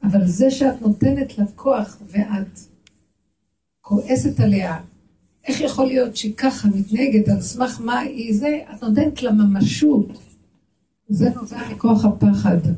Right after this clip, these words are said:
שקיים בתוכנו. הפחד הוא מרגע שהתנתקנו מהבורא עולם,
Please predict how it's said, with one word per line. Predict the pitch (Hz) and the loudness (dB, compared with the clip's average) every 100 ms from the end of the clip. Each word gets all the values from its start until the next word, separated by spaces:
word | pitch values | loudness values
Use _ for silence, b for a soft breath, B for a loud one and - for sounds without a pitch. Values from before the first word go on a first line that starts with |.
| - - _ | -6 -20 _
שקיים | 214 208 196 196 202 | -4 0 4 4 4
בתוכנו. | 202 202 180 202 175 160 - - _ _ 202 | 4 2 2 2 2 -2 -4 -14 _ _ -6
הפחד | 180 247 247 254 220 | 0 0 0 -4 -2
הוא | 214 180 196 - - - - _ _ _ _ _ _ _ _ _ _ _ _ _ _ _ _ _ _ _ _ _ _ _ _ _ _ _ _ | -2 2 2 0 -4 -20 -20 _ _ _ _ _ _ _ _ _ _ _ _ _ _ _ _ _ _ _ _ _ _ _ _ _ _ _ _
מרגע | 208 208 240 285 | 4 4 4 2
שהתנתקנו | 262 226 214 208 190 - 226 - 220 220 | 2 2 2 2 0 0 -2 0 2 4
מהבורא | 208 180 165 170 196 | 4 2 0 0 0
עולם, | 175 165 165 | 0 -4 0